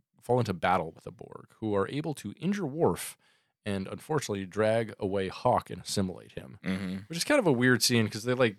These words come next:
Speaker 1: drag him, like, over a precipice, and he's like, "No!"
Speaker 2: Yeah, it looks like
Speaker 1: And
Speaker 2: they're
Speaker 1: Picard's
Speaker 2: about
Speaker 1: like,
Speaker 2: to
Speaker 1: "Hawk!" And
Speaker 2: Looks
Speaker 1: he's like, "Well, well, that's done."
Speaker 2: Did you know, uh, Hawk?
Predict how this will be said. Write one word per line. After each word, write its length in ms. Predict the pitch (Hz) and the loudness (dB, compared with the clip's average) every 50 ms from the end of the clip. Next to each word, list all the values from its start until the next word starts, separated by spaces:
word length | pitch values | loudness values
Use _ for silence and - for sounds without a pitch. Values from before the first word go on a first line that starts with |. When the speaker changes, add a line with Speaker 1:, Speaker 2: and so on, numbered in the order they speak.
| _ _ _ 104 | _ _ _ -18
Speaker 1:
drag 400 | - - 120 131 151 165 170 - | -4 0 2 4 6 4 4 4
him, 180 | - 156 139 123 | 2 0 2 2
like, 180 | 110 101 - - | 0 0 0 2
over 340 | 123 117 123 123 120 107 | 2 2 4 4 4 4
a 40 | 92 | 2
precipice, 540 | - - - 120 110 - - - 113 107 - | 4 4 4 4 4 4 0 0 -4 -6 -6
and 80 | 143 156 | -10 -8
he's 40 | 170 | -8
like, 120 | 196 226 254 | -8 -8 -4
"No!" 760 | 294 320 302 294 285 269 269 269 269 269 277 277 269 269 254 | 2 6 6 8 8 8 8 10 10 10 10 10 10 10 10
Speaker 2:
Yeah, 220 | 208 117 117 117 117 | 12 12 12 12 10
it 100 | - 143 | 10 10
looks 220 | 143 156 147 - | 10 10 12 12
like 120 | 170 156 | 12 12
Speaker 1:
And 80 | 143 - | 12 12
Speaker 2:
they're 100 | - 127 127 - | 12 12 12 12
Speaker 1:
Picard's 100 | - 120 | 12 12
Speaker 2:
about 100 | 120 220 | 12 12
Speaker 1:
like, 80 | 196 185 | 10 8
Speaker 2:
to 40 | - - | 8 10
Speaker 1:
"Hawk!" 1000 | 214 247 247 240 226 233 233 233 233 233 233 226 226 226 220 214 208 190 - - | 12 12 12 12 12 12 12 12 12 12 12 12 12 12 12 12 12 12 10 8
And 80 | 180 170 | 8 8
Speaker 2:
Looks 80 | 175 165 | 8 8
Speaker 1:
he's 80 | 160 | 8
like, 260 | 190 185 175 185 - | 10 8 8 8 8
"Well, 160 | 247 240 220 180 | 8 8 8 10
well, 100 | 175 147 | 8 8
that's 140 | 139 - | 8 6
done." 220 | - - 90 90 - - _ _ _ _ _ _ _ _ | 4 2 0 0 0 -6 _ _ _ _ _ _ _ _
Speaker 2:
Did 80 | 123 117 | 2 2
you 80 | 120 127 | 8 8
know, 200 | 131 135 135 127 | 10 12 12 12
uh, 180 | 120 117 110 110 | 12 12 10 10
Hawk? 560 | - - 151 180 160 - - - - - | 10 10 10 10 10 8 4 -6 -12 -12